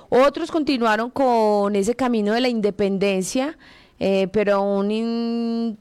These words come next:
uno sabiendo que, eh, pues sí tenían ese respaldo de partidos políticos,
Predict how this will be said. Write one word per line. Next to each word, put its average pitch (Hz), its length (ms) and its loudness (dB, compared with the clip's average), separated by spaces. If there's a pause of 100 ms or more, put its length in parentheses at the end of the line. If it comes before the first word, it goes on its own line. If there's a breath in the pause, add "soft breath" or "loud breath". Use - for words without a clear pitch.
uno 247 260 2
sabiendo 220 720 -2
que, 247 400 0 (1300 loud breath)
eh, 208 220 6
pues 233 220 0
sí 294 100 0
tenían 226 400 0
ese 226 180 0
respaldo 214 680 0
de 202 200 -2
partidos 202 460 -2
políticos, 277 640 -2